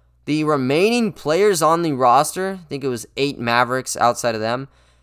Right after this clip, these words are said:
shot tr-, they shot pretty trash. I mean, they shot five of thirty. That's sixteen point seven percent. So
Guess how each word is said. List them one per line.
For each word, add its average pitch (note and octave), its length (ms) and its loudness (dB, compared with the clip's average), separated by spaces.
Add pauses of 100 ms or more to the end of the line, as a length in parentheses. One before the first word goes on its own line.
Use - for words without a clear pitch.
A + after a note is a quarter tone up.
(120)
shot - 480 -2
tr-, - 260 -12
they - 160 -12
shot - 320 -6
pretty B2 220 -8
trash. A#2 480 0
I G#2 40 -10
mean, A#2 120 -6
they F#3 100 0
shot F#3+ 460 4 (200)
five E3+ 800 2
of B2+ 240 6
thirty. C#3+ 640 0 (840)
That's E3+ 200 -4
sixteen A3 920 -4
point G3 400 -4
seven E3+ 460 0
percent. D#3 760 -2 (480)
So C#3+ 400 2